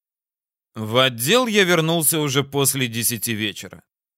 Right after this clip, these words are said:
В дежурке обрадовали, что следователя пока никто не искал, и я, поблагодарив за то, что прикрыли, поднялся к себе в кабинет.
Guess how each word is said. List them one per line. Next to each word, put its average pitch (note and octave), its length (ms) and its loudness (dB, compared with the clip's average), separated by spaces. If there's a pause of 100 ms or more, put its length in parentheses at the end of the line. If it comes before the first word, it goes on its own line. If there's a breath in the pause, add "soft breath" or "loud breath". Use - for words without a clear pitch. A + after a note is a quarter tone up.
(160)
В B2+ 140 -4
дежурке F#3 480 2
обрадовали, D#3 560 2
что C3+ 280 -2
следователя A#3 680 0
пока D3+ 340 2
никто C3 320 -2
не B2 220 0
искал, G2 440 -6
и G#2+ 80 -8
я, A2+ 440 -2
поблагодарив A2+ 680 -2
за A#2 160 0
то, A#2+ 140 -6
что A#2 180 -6
прикрыли, A3 460 -2
поднялся C#3 640 0
к - 80 -8
себе G#2+ 260 -4
в G2 80 -10
кабинет. G2+ 540 -10